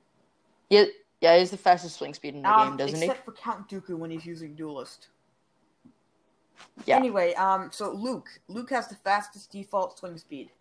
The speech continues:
Speaker 2: um, which is really
Speaker 1: Mm-hmm.
Speaker 2: good. Um, Luke's ability is he has a Force Push, which does a hundred fifty damage, so that'll take out most infantry.
Speaker 1: Yeah.
Speaker 2: He has a Repulse, which is like a ground, a Force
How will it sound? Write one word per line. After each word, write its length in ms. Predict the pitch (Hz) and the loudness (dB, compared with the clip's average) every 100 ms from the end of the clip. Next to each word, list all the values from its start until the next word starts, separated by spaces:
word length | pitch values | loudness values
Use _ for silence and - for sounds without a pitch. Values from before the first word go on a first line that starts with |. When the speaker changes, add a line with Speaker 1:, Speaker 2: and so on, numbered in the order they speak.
| _ _ _ _ _ - | _ _ _ _ _ -6
Speaker 2:
um, 480 | 180 175 165 160 - _ _ | -4 -2 -4 -6 -14 _ _
which 200 | 175 175 | -12 -12
is 180 | 170 160 | -14 -12
really 220 | 208 151 | -8 -6
Speaker 1:
Mm-hmm. 140 | 127 170 | -4 -4
Speaker 2:
good. 180 | 196 285 _ _ _ _ _ _ _ 180 | -4 -8 _ _ _ _ _ _ _ 0
Um, 420 | 190 190 185 175 _ _ _ _ _ _ 202 | 2 2 -6 -14 _ _ _ _ _ _ -10
Luke's 240 | 262 - | -8 -8
ability 420 | 233 233 220 226 | -2 0 0 -4
is 100 | 262 - _ _ | -12 -14 _ _
he 60 | 208 | -16
has 100 | 196 | -16
a 60 | - | -12
Force 180 | 233 247 _ | -10 -10 _
Push, 180 | 170 151 - - | -10 -10 -12 -12
which 280 | 165 - - _ _ | -12 -12 -20 _ _
does 100 | 185 | -18
a 40 | 175 - | -18 -12
hundred 180 | 175 - | -12 -12
fifty 180 | 226 262 - - 180 | -16 -18 -18 -18 -12
damage, 520 | 165 127 262 - - _ 151 - - | -10 -10 -16 -16 -18 _ -20 -18 -16
so 100 | 202 | -8
that'll 320 | 196 196 185 | -4 -2 -4
take 200 | 214 185 | -8 -10
out 200 | 180 165 | -8 -8
most 160 | 180 - _ _ | -10 -12 _ _
infantry. 260 | - - 151 | -20 -2 2
Speaker 1:
Yeah. 160 | 151 - - _ _ _ _ _ | 2 2 -20 _ _ _ _ _
Speaker 2:
He 60 | 240 | -2
has 100 | 226 | -2
a 60 | |
Repulse, 600 | 202 240 254 208 165 165 | -2 -6 -6 -4 -2 -4
which 120 | 180 175 | -8 -12
is 100 | 170 | -10
like 120 | 175 | -10
a 40 | 156 | -10
ground, 680 | - 185 190 180 175 160 - - | -6 -2 -2 -4 -10 -16 -18 -16
a 40 | |
Force 540 | - - 226 214 - | -16 -8 -6 -6 -10